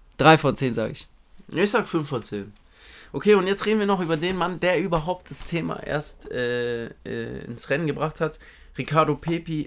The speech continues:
Speaker 2: ist vor kurzem, ne, ist fast eine Woche jetzt auch her, äh, vom F C Dallas zu Augsburg gewechselt.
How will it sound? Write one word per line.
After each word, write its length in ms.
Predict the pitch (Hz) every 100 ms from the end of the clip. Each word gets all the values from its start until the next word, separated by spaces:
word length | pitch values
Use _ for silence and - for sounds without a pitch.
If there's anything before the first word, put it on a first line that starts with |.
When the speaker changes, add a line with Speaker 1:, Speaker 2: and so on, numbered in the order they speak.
| -
Speaker 2:
ist 260 | 143 -
vor 200 | - 127
kurzem, 760 | - 165 175 - 147 127 117 120
ne, 120 | 165
ist 140 | 147 -
fast 340 | - 139 -
eine 80 | 123
Woche 200 | 135 135
jetzt 220 | 117 -
auch 160 | 117 -
her, 240 | 160 160 - - - - -
äh, 260 | 120 117
vom 420 | 120 - 139 147 117
F 180 | 135
C 120 | - 113
Dallas 360 | 127 131 -
zu 100 | -
Augsburg 380 | - 156 - 135
gewechselt. 580 | 123 127 - 127 123